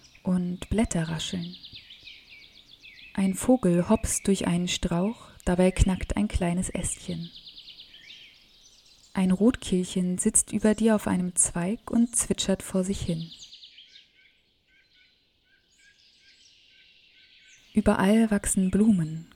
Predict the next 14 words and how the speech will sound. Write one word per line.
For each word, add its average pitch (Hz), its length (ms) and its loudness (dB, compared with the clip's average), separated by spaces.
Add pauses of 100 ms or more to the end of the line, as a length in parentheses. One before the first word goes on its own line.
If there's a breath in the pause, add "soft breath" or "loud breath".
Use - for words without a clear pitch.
(120)
kleine 185 720 0
und 165 200 -4
große. 180 540 -4 (640)
Sie 190 140 -2
beginnen 208 500 6
gerade 202 340 2
zu - 180 0
blühen. 190 500 0 (1160 soft breath)
Sie 175 220 0
haben 185 320 0
ganz 185 340 0
verschiedene 196 540 0
Farben. 175 600 -2 (1200)
Weiße, 190 600 2